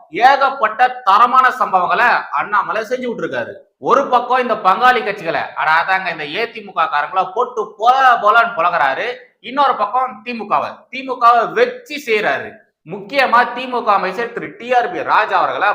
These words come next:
பங்கமா கலாய்ச்சி விட்டுருக்காரு. அது பற்றி தெளிவா பார்க்க போறோம். அடுத்ததாக தமிழக பிராமணர்கள் சங்கம்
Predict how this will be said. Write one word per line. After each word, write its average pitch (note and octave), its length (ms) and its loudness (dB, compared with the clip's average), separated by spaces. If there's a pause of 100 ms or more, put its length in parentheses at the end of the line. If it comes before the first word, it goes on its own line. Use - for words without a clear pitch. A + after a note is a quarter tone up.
(160)
பங்கமா A3+ 360 2 (120)
கலாய்ச்சி F#3 300 0
விட்டுருக்காரு. C3+ 520 -6 (420)
அது C#4 200 4
பற்றி A#3+ 260 -2 (200)
தெளிவா F#3+ 360 0
பார்க்க D3+ 240 0
போறோம். A2 200 -6 (120)
அடுத்ததாக A#3 500 2 (240)
தமிழக C4 320 0 (140)
பிராமணர்கள் G#3 520 2
சங்கம் E3 300 -6